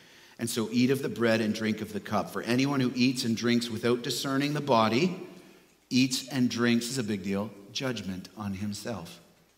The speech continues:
We don't come to the table flippantly. God's grace is not given to us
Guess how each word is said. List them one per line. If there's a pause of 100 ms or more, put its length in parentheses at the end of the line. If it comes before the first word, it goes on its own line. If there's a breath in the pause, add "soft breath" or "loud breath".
(480)
We
don't
come
to
the
table
flippantly. (1300)
God's
grace
is
not
given
to
us